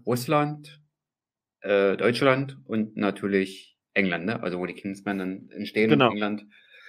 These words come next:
Speaker 1: Und so um die Wirren und politischen, ja, ich will nicht sagen, Techtelmechtel, halt die,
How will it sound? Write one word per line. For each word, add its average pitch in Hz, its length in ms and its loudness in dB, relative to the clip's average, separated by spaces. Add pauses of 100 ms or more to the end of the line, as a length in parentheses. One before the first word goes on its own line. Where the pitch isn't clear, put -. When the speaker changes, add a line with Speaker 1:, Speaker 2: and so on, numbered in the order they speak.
(580)
Speaker 1:
Und 117 380 4
so 110 260 6
um 113 180 2
die 110 100 4
Wirren 117 360 4
und 101 480 0
politischen, 110 1120 4 (640)
ja, - 260 -12 (160)
ich - 100 -20
will - 80 -16
nicht - 120 -8
sagen, 82 200 -6
Techtelmechtel, 92 520 -4
halt 90 180 2
die, 87 220 -4